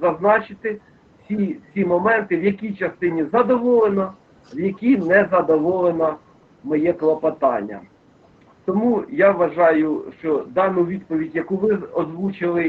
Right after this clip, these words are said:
і ту, що я маю на руках, це не є, е, нова, не є ґрунтоване,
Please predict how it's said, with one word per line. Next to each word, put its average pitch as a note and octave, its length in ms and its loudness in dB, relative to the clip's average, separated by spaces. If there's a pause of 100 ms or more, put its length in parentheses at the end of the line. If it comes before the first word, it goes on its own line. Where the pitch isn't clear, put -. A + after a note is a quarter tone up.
(160)
і D#3 140 0
ту, F3 260 -8
що - 180 -6
я E3+ 260 4
маю F3 280 0
на E3+ 120 0
руках, D#3+ 480 0 (340)
це G#3+ 140 4
не G3 160 0
є, G#3 400 0 (540)
е, C3+ 540 0 (580)
нова, G#3 400 4
не E3 220 -4
є F#3 340 0 (3250)
ґрунтоване, E3+ 880 0